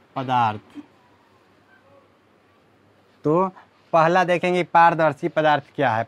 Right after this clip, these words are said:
पारदर्शी पदार्थ बोले तो वैसा पदार्थ जिससे होकर प्रकाश की किरण जो है पूरी तरह एकदम क्लियर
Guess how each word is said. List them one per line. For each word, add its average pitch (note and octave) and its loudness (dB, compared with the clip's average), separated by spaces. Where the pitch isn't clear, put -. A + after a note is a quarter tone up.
पारदर्शी E3 0
पदार्थ E3 -2
बोले D#3+ -2
तो D#3+ -2
वैसा E3+ 4
पदार्थ E3 0
जिससे C#3+ -6
होकर F3 0
प्रकाश E3+ 0
की F#3 -4
किरण E3 0
जो C3+ -2
है E3 4
पूरी G#3 0
तरह E3 2
एकदम E3 0
क्लियर F3 2